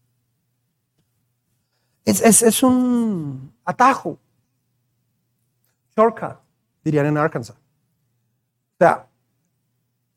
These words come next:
Jesús no tuvo problema.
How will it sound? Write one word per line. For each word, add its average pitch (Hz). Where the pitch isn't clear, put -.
Jesús 294
no 302
tuvo 285
problema. 220